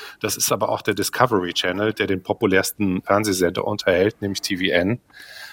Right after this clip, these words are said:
Diese Investments allein garantieren im Moment noch die Pluralität, aber die Betonung liegt auf noch.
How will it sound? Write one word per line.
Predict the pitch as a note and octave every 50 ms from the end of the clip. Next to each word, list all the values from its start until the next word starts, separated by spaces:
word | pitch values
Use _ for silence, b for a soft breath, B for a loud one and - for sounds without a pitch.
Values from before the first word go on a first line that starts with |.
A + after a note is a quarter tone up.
| B B _ -
Diese | C#3+ D3+ E3 F3
Investments | F#3+ D#3+ C#3+ A#2+ B2 C#3 C3+ - - B2 A#2+ A2+ - -
allein | A2 G#2+ A#2 B2+ B2+ G2+ D#2+ D2+ E2 - - _ _ _ - - G#2
garantieren | - A2+ G2 G2+ G2+ G2 - - A2+ G#2+ A#2+
im | A#2+ G#2+
Moment | G2+ G2+ F#2+ G2 G#2 G#2 - -
noch | G#2 F#2+ - - -
die | - - -
Pluralität, | - - - G#2 F#2 F#2+ F2+ F2 F2 E2+ - - F2 E2+ - -
aber | - F#2+ G2 G2 F#2+
die | - G2
Betonung | F#2+ G2+ - - G2 G2 G#2 G2+ G2
liegt | F2+ - - -
auf | A#2 - - -
noch. | - F#2 F#2+ E2+ -